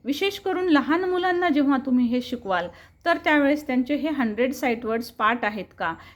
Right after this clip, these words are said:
हे पालकांनी जरूर चेक करायचं आहे. जसं की बघा,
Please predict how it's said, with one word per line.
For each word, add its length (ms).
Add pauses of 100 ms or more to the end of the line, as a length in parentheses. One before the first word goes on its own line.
हे 80
पालकांनी 600 (180)
जरूर 300
चेक 380
करायचं 420
आहे. 260 (420)
जसं 200
की 120
बघा, 200